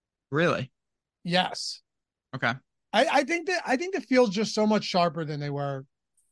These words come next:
Speaker 2: You know, if this were three or four years ago, I would think people would buck that. But I still, I, I think the field is sharper. I'm not saying he's gonna be sixty percent, obviously.
Speaker 1: No, no, but you're expecting double, certainly double-digit ownership.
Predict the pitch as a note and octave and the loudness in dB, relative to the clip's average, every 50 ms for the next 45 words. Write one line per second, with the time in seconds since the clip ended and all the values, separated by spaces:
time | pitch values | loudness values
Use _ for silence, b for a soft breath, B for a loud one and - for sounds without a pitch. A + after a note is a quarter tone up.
0 | _ A#3 G#3+ G#3+ G#3 G#3 G#3 C#4 C#4+ - D4+ D#4 C4+ - - B3 B3 A#3+ A3+ A3+ | _ 0 2 4 4 4 4 2 -2 -2 -2 -4 -4 -2 -2 0 0 0 0 0
1 | G#3+ G#3+ G#3 G3 F#3 F#3+ F#3+ F3+ G#3 F#3 G3+ G3+ G3+ G3 - _ _ _ _ _ | 2 2 2 2 2 2 0 0 0 0 0 0 0 0 -4 _ _ _ _ _
2 | _ _ - F#3 G3+ G#3+ A3 F3+ G#3+ G3+ F#3 - G#3 G3+ F3+ G3 F#3 F#3 E3+ D3 | _ _ 0 2 4 4 4 4 2 2 2 0 -2 -2 -2 -2 -2 -2 -2 0
3 | B2+ F3 E3+ D#3+ - D3 D3+ D#3+ - - - _ _ _ _ _ _ _ _ - | 2 2 2 2 0 -4 -8 -8 -8 -12 -16 _ _ _ _ _ _ _ _ -4
4 | G3 G#3+ G#3+ - - G3 A3 B3+ - - E4 E4 - - - - B3 C#4 C4+ B3 | -2 -2 -2 -2 0 0 2 2 0 2 2 2 2 0 0 -2 -2 2 2 2
5 | C4+ D4+ D4+ C#4+ B3 F#3+ - A3+ A3 A3 G#3+ G3+ F3+ D#3 C#3+ - _ _ _ _ | 2 2 0 -4 -6 -6 -4 0 2 2 2 2 0 -2 -6 -12 _ _ _ _
6 | _ _ _ - G3+ F#3 - - G3+ F#3 F3 E3 - - - _ _ _ _ _ | _ _ _ -4 -4 -2 0 4 4 4 4 2 0 -8 -20 _ _ _ _ _
7 | _ _ _ _ _ _ _ _ _ - C#4+ D#4+ - - D#4 D4 C4+ B3 G3 B3 | _ _ _ _ _ _ _ _ _ 2 2 2 4 4 4 4 4 4 4 2
8 | A#3+ A3+ G3+ - - - A#3 - - - G3+ D#3+ - E3 C#3 - - G#3+ F3+ A#2+ | 2 2 0 0 -2 -2 -4 -2 -2 -2 -4 -4 -4 -8 -8 -4 -2 -2 -2 -2
9 | - - E3+ F#3 F#3+ D3+ D3 D#3 - - D4 B3 F3 C3 A2+ F#2 D#3 F3 F#3+ E3 | -4 -2 2 2 2 2 0 -4 -2 2 6 6 6 6 4 2 2 4 6 6
10 | C3 B2 B2+ A#2+ A#2+ C3+ C3+ E3 F3+ F#3 E3+ - - F3+ E3+ E3 E3+ D#3 D3 C#3 | 6 6 4 2 0 2 4 6 6 6 6 4 4 4 4 4 2 0 0 0
11 | C3 D3 D#3 D3 C#3+ - - - - - - - F3+ F#3 F3+ E3+ E3 D3+ C3+ A#2+ | 2 2 2 2 2 0 -2 -4 -6 -2 4 6 6 6 6 6 6 4 6 6
12 | D3 C#3+ C#3 C3 C3 A#2+ B2 B2+ A#2 - A#2+ A2+ A#2 B2+ A#2+ - - B2+ - - | 4 4 4 4 2 0 0 -2 0 0 -2 -2 -2 -2 -4 -6 -8 -8 -6 -4
13 | - G1+ - | -4 -4 -4